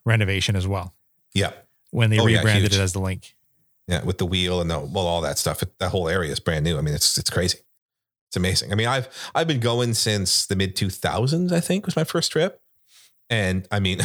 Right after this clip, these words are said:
Speaker 2: <laughs> every time you go, there's something completely new that you have to check out. And it's not just, like, you know, th-, there's a f-, you know, there's a food truck on one corner that wasn't there before.
Speaker 1: Yeah.
Speaker 2: Like, there's a, there's an entire new arena or a new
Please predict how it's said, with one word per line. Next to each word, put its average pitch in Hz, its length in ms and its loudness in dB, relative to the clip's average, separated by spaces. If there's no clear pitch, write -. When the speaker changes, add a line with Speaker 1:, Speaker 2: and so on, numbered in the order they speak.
Speaker 2:
<laughs> - 300 -20
every 123 260 0
time 101 200 0
you 85 160 -2
go, 80 480 -2
there's 90 220 -2
something 87 520 0
completely 104 960 0
new 90 300 -2
that 82 120 -4
you 85 120 0
have 82 140 -2
to 76 100 -6
check 76 260 -2
out. 78 240 -2
And 104 140 0
it's 90 160 -4
not 127 180 0
just, - 240 -2
like, 82 340 -4
you 110 80 -2
know, 80 240 0
th-, 101 120 -2
there's 98 180 0
a 87 40 0
f-, - 240 -8
you 113 80 0
know, 82 80 -2
there's 78 180 -2
a 92 40 -2
food 104 240 -2
truck 85 220 -2
on 87 140 0
one 87 140 0
corner 95 300 -2
that 80 100 -4
wasn't 80 240 -2
there 78 100 0
before. 76 500 -2
Speaker 1:
Yeah. 131 180 2
Speaker 2:
Like, - 180 -4
there's 120 200 0
a, 98 140 -2
there's 139 160 0
an 117 80 0
entire 104 580 0
new 92 400 0
arena 98 720 0
or 101 240 0
a 92 100 0
new 92 460 0